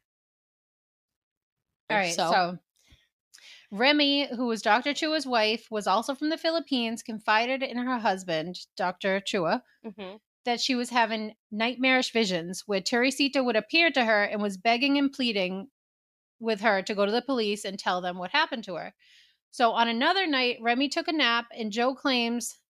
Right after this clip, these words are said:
Speaker 1: Joe is, so his name is Jose Chua,
Speaker 2: Mm-hmm.
Speaker 1: but it's, he's referred to as Joe in a bunch of articles too. So I keep on saying Joe, Jose, and Doctor Chua. It's all
Speaker 2: Okay.
Speaker 1: the same people, but I try not to use Joe because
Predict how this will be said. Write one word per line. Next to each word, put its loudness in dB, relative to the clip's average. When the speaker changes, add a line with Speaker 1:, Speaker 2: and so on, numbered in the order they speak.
Speaker 1:
Joe 4
is, -2
so 6
his 0
name 4
is 0
Jose 2
Chua, 2
Speaker 2:
Mm-hmm. -8
Speaker 1:
but 2
it's, -6
he's -2
referred 4
to 2
as 0
Joe 2
in -6
a -4
bunch -4
of -6
articles 0
too. -6
So -6
I -4
keep -4
on 0
saying -2
Joe, 2
Jose, 2
and -4
Doctor -4
Chua. -6
It's -2
all 6
Speaker 2:
Okay. 2
Speaker 1:
the 0
same 2
people, -4
but 0
I -4
try 0
not 0
to -8
use -8
Joe -4
because -12